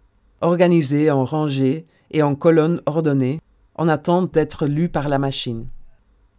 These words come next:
Chaque jeu de données recueille des informations différentes sur le monde. Comme toutes les collections, elles sont imprégnées des stéréotypes et préjugés de ses créateurs. On entend souvent l'expression «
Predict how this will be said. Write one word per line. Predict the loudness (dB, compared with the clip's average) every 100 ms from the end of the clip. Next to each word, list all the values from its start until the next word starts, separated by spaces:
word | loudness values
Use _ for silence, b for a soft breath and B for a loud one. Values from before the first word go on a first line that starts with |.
| _ _ _ -8
Chaque | -4 -2
jeu | 0 2
de | 2
données | 2 2 2 0 -2
recueille | -4 -4 0 0 2
des | 0 -2
informations | -4 -4 -4 -2 -2 -4
différentes | -4 -6 -4 -4 -4
sur | -6 -4
le | -2
monde. | 0 -2 -4 -8 -10 _ _ _ _ _ _ _ _ _ _ 0
Comme | 0
toutes | 0 -2
les | -2
collections, | 0 0 0 -4 -2 -4 -8 _ _
elles | -4 0
sont | 2
imprégnées | 0 0 -2 0 2 0
des | 0
stéréotypes | -4 -4 -4 -2 -4 -6 -6 -6
et |
préjugés | -6 -4 -2 -2 -2 -2
de |
ses | -4 -6
créateurs. | -6 -4 -4 -4 -8 -8 -14 _ _ _ _ _ _ _
On | 0 2
entend | 2 0 -2
souvent | -2 0 2 2
l'expression « | 0 -4 -8 -6 -2 -2 -2